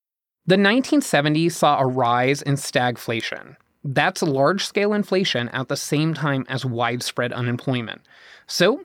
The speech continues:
everything was more expensive, and people were struggling to get good jobs and make ends meet. There were also social forces at play.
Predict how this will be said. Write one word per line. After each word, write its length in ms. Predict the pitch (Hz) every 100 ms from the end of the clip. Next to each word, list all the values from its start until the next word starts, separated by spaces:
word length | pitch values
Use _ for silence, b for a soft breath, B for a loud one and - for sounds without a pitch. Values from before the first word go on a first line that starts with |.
| _ -
everything 500 | 160 220 220 233 214
was 180 | 180
more 200 | 156 147
expensive, 580 | 139 - 139 165 196 196 -
and 240 | 196 247
people 340 | 262 269 302 311
were 140 | 311
struggling 460 | - 214 208 220 214
to 80 |
get 240 | 180 156 139
good 160 | 143
jobs 460 | 151 139 131 151 156
and 240 | 175 143
make 200 | 127 139
ends 240 | 127 127 123
meet. 360 | 120 113 _ B B B B 143
There 120 | 208
were 180 | 240 -
also 320 | 220 - 277
social 440 | - 208 226 170
forces 420 | - 120 107 110
at 120 | 107 -
play. 280 | - -